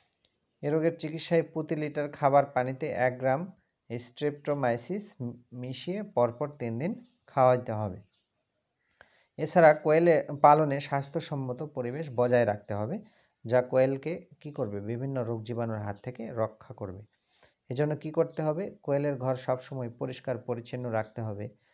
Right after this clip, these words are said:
আলো বাতাস চলাচলের ব্যবস্থা করতে হবে, বিভিন্ন সময়ে কোয়েলকে আলাদা আলাদাভাবে রাখতে হবে, সুস্থ কোয়েলকে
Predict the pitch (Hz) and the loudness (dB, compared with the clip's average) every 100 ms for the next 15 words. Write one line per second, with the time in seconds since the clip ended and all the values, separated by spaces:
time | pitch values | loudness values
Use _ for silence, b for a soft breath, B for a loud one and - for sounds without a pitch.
0 | _ _ - 120 131 120 117 131 - - | _ _ 0 4 6 4 4 -2 -6 -2
1 | 120 120 120 117 110 107 110 - 131 110 | 0 0 -2 -4 0 0 -2 -6 -8 -8
2 | - 113 107 101 - _ b b b b | -8 -6 -4 -6 -8 _ b b b b
3 | - 127 139 165 165 156 143 131 123 143 | -6 -4 -2 -2 -4 -4 -4 -2 -2 -4
4 | - 127 131 131 131 139 - _ _ _ | -4 -2 -2 -4 -8 -8 -12 _ _ _
5 | _ _ _ _ _ _ _ _ _ _ | _ _ _ _ _ _ _ _ _ _
6 | - 120 127 131 131 - - 127 131 131 | -4 2 4 6 4 2 -6 -4 -2 0
7 | 120 117 117 110 - 127 113 104 107 - | 0 0 0 0 -2 -6 -4 -4 -6 -10
8 | _ _ - 151 147 - 147 143 135 135 | _ _ -8 -6 -6 -8 -6 -2 -4 -4
9 | 143 135 | -8 -10